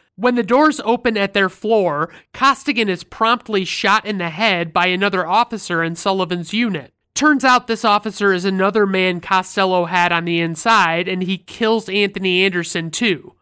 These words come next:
Sullivan promptly kills Costello's other rat officer when he gets a chance, and it feels like Sullivan is home free at this point. Sullivan gives a bullshit statement and recommends Costigan for a posthumous Medal of Merit.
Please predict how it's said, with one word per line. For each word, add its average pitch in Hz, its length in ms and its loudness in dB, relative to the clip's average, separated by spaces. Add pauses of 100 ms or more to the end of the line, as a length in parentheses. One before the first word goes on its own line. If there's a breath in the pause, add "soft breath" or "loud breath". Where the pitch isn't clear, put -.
(140)
Sullivan 277 400 2
promptly 220 480 0
kills 196 760 -2
Costello's 196 800 0
other 190 320 0
rat 170 380 0
officer 180 600 0
when 175 200 -4
he 180 160 -4
gets 185 240 -4
a 175 60 -8
chance, 180 540 0
and 190 120 -2
it 185 80 -4
feels 254 340 0
like 202 160 0
Sullivan 185 500 -2
is 165 140 -8
home 196 280 -2
free 185 420 0
at 160 100 -6
this 156 180 -8
point. 151 440 -6 (160)
Sullivan 285 500 0
gives 214 240 -2
a 202 60 2
bullshit 190 560 -2
statement 190 500 -4
and 185 180 -4
recommends 185 640 -2
Costigan 185 720 -2
for 175 400 0
a 170 100 -6
posthumous 196 800 -2
Medal 180 360 0
of 156 100 -4
Merit. 165 560 -2